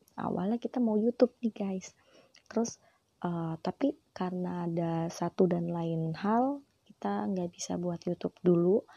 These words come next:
Sebenarnya channel udah ada, udah siap sebenarnya. Tapi kita menimbang dan apa ya, memilah, asik. Gue sama Iqbal itu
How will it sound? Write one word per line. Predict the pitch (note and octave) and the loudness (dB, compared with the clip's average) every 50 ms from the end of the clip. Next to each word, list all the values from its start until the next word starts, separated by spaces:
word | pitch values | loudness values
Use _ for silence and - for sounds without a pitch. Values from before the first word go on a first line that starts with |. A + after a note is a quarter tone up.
| - - - _ - | -20 -20 -20 _ -6
Sebenarnya | - G#3 G#3+ C4+ C#4+ F4 F4+ | -2 0 0 2 4 2 2
channel | - - B3+ C4+ D#4 E4 D4 | 2 2 0 2 4 4 4
udah | B3 G#3 G3+ - | 4 4 4 0
ada, | F#3+ F3 D#3 - E3+ E3 E3+ F3 G#3 C4 - - _ _ _ - - _ _ _ _ - | -4 -6 -4 -2 -2 0 2 2 0 -2 -2 -6 _ _ _ -20 -20 _ _ _ _ -6
udah | F#3 F3 F#3+ - | -4 -2 -2 0
siap | - G3 F#3 E3 D#3+ E3+ F#3+ A#3+ - - | 0 0 2 2 2 0 0 -2 -4 -6
sebenarnya. | - - F#3 F3+ F3+ F3 - F3 E3+ F3 E3+ F3+ | -6 -4 -4 -2 -4 -4 -6 -6 -8 -8 -8 -8
Tapi | - - - - C4+ D4 - _ _ - | -10 -8 0 0 0 0 0 _ _ -14
kita | - - - - - C4+ | -8 -8 -6 -4 -2 0
menimbang | C4 B3 A#3+ A3 G3+ G3 F#3+ F#3 F#3 F3+ F#3 F#3+ F#3+ F#3+ F#3 F3 | 2 4 4 4 4 4 4 4 4 2 2 2 0 -2 0 0
dan | F3 F3 F3 F3 F3 F3 F3 F3 F3 F3+ - | 0 0 0 -2 -2 -2 -2 -4 -4 -6 -8
apa | - G#3 - - G3 | -10 -10 -6 -4 -4
ya, | F#3+ F#3+ | -2 0
memilah, | F#3 F3+ F#3 F#3 F#3 F#3+ G3 F#3+ - - - | 0 0 0 0 -2 -2 -6 -8 -10 -10 -12
asik. | F3+ - - F#3+ - _ _ - _ _ _ - - _ _ _ _ - | -12 -10 -10 -14 -16 _ _ -20 _ _ _ -20 -20 _ _ _ _ -2
Gue | - F3+ G#3 A3+ B3 B3+ | 4 6 6 6 4 2
sama | - A#3 G#3+ G3+ G3+ | 0 0 0 0 -2
Iqbal | G3 - G3 F#3 F3+ F#3 G3 | -2 -4 -4 -4 -4 -4 0
itu | - A#3 A#3+ A#3+ A#3+ A#3+ | 2 4 6 6 4 4